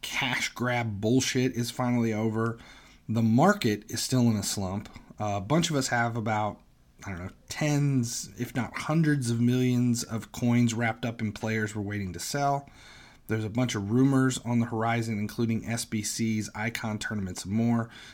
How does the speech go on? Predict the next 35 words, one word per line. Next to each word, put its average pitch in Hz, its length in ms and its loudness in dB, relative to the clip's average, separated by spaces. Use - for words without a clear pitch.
So - 140 -4
let's 123 200 0
just 117 160 -4
take 113 140 -4
a 110 60 -2
look 107 100 -2
at 95 80 -6
the 95 60 -6
big 95 180 -6
stuff. - 340 -12
What 113 140 -4
we 127 120 0
do 143 240 6
know 202 160 8
right 135 260 2
now 117 240 -2
is 110 100 -8
that 117 200 -2
on 110 200 0
Thursday, 139 640 2
the 127 120 0
twentieth 117 560 0
of 113 80 -2
February, 101 580 -4
at 95 300 -8
the 101 80 -8
Daily 131 540 2
Reset, 117 600 0
scheduled 127 680 -2
for 113 460 0
nineteen 117 560 0
hundred 120 400 0
U 113 120 2
T 107 240 -4
C, 98 460 -4